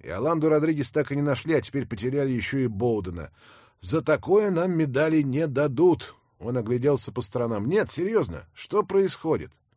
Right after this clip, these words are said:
"Мне известно все то же, что и вам". "Меня бесит то, — сказал Дат, — что в этом дерьме невозможно разобраться.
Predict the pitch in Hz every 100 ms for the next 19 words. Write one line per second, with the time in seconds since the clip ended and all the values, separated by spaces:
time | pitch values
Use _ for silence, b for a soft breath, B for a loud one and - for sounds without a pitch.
0 | _ _ _ _ - 73 101 170 175 135
1 | 180 - 151 - 143 165 156 110 - 117
2 | 90 87 82 - b b b b b b
3 | 127 208 202 220 - 175 - 233 185 -
4 | 110 104 98 92 73 - 117 180 160 143
5 | 147 156 190 214 151 135 120 196 175 156
6 | 165 143 139 123 104 - -